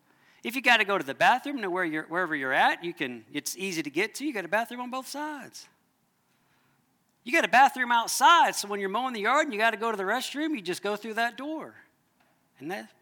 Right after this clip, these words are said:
don't you like that?" "No, I don't like that. Doesn't make sense." "Where's the balcony at?" "Oh, I put a pole. Did you open the door? There's a pole out there. That way, if there's a fire, all you gotta do is slide down that pole. It's like a fire station.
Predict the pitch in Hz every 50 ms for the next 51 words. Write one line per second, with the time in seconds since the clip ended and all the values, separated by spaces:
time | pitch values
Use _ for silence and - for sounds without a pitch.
0 | _ _ _ _ _ _ _ _ - 214 220 - 269 226 233 254 269 269 - 302
1 | 320 330 349 359 - 190 254 294 339 320 330 381 - 233 247 - - - 143 160
2 | 185 - - 254 240 240 240 262 294 254 254 269 - - - 294 320 330 311 247
3 | - - - - _ _ _ _ _ _ - 294 294 240 285 269 294 311 311 311
4 | 311 294 269 240 214 190 165 147 131 113 107 - _ _ _ _ _ _ _ _
5 | _ _ _ _ _ _ _ _ _ _ _ _ _ _ _ _ _ _ _ _
6 | _ _ _ _ _ - 214 220 226 240 233 240 269 262 208 - - - 233 269
7 | 269 254 196 147 117 101 - _ _ - 156 139 165 220 254 254 - 240 190 160
8 | 143 208 269 285 202 156 131 - - - 247 349 349 214 139 127 117 - - 104
9 | 92 87 - - _ _ _ _ _ _ _ _ _ _ _ - 190 269 302 269
10 | 233 214 190 180 - 185 165 131 131 - - - 180 214 262 294 302 330 311 285
11 | - _ _ _ _ _ _ _ _ _ _ _ _ - 147 202 226 240 214 247
12 | 240 226 226 190 269 285 190 131 - - 147 147 160 160 151 170 170 175 175 180
13 | 175 - - 214 247 233 - 104 _ _ _ _ - 233 - 190 170 - 170 -
14 | - 254 262 247 220 - - - 123 117 - - 202